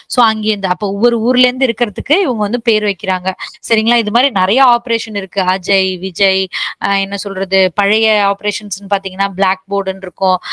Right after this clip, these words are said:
அதுக்கப்புறம் வந்து operation ஃப்ளட்னு இருக்கும். இந்த மாதிரி நிறைய படிப்போம்.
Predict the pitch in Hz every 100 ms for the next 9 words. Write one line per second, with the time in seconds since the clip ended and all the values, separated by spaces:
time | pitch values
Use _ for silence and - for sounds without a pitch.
0 | - - 202 190 175 190 190 190 196 185
1 | 202 208 202 180 208 196 208 202 180 190
2 | 185 247 220 196 247 262 208 196 - 240